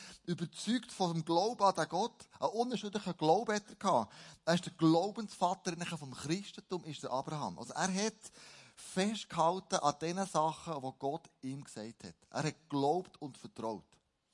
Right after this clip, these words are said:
Aus dem Hebräischen kommen beide Wörter aus dem gleichen Wortstamm.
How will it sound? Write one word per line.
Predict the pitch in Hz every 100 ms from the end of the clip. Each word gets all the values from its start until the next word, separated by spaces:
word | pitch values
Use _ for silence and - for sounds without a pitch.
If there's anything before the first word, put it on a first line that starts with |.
| _ _
Aus | -
dem | 139
Hebräischen | 120 131 147 180 185
kommen | 165 127 107
beide | 139 165 170
Wörter | 131 143 _ 185 - - -
aus | -
dem | 127
gleichen | 117 135 135 110
Wortstamm. | 127 - 104 80